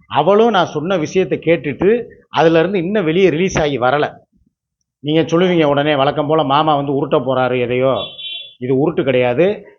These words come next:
உண்மையிலேயே நேத்து நைட்டு நடந்த உண்மையான சம்பவம். அதைத்தான் இப்ப உங்கள்ட்ட சொல்ல போறேன். கேட்டா உங்களுக்கும் அதே மாதிரி உறைஞ்சு போய் நீங்க உட்காந்துருவீங்க. அதிர்ச்சியில என்ன செய்யறதுன்னே தெரியாம, "இப்படியும் நடந்திருக்குமான்னு?" சொல்லி யோசிப்பீங்க.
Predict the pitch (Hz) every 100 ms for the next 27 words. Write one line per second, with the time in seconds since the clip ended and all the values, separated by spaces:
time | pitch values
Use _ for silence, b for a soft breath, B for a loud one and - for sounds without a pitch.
0 | - 135 190 202 185 190 208 196 165 165
1 | 143 143 170 - 165 135 135 170 156 190
2 | 208 - _ _ _ 143 180 220 208 196
3 | 208 226 156 147 165 131 - - _ _
4 | _ - 139 147 190 160 139 123 131 143
5 | 127 127 143 180 - B B _ 156 185
6 | 190 196 170 170 208 208 214 180 151 165
7 | 156 147 180 139 170 170 143 156 143 131
8 | 123 147 127 120 127 151 120 156 160 139
9 | 131 180 208 B B - 131 170 185 170
10 | 156 151 170 143 143 151 170 135 175 190
11 | 143 143 165 160 143 151 147 143 131 135
12 | 135 117 110